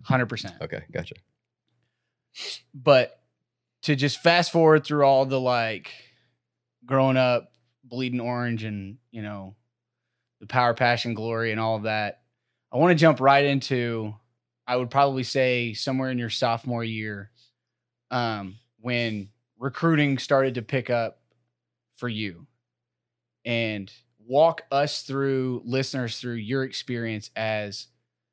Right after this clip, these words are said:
Speaker 1: a collegiate Division One football recruit, just from coach relationships, uh,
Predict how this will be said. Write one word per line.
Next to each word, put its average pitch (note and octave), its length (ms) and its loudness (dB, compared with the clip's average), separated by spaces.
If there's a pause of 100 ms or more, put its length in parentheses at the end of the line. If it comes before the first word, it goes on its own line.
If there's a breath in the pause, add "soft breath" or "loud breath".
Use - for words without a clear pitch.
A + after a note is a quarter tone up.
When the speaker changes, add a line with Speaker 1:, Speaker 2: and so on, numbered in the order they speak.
(1000)
Speaker 1:
a A2 460 -4 (100)
collegiate C3+ 800 0 (300)
Division C3+ 500 0
One A#2+ 500 0 (600)
football B2+ 320 0
recruit, A2+ 680 -8 (280)
just C#3 140 -6
from B2 480 0
coach D#3+ 360 4
relationships, C3 1080 -2 (520)
uh, G#2+ 360 -2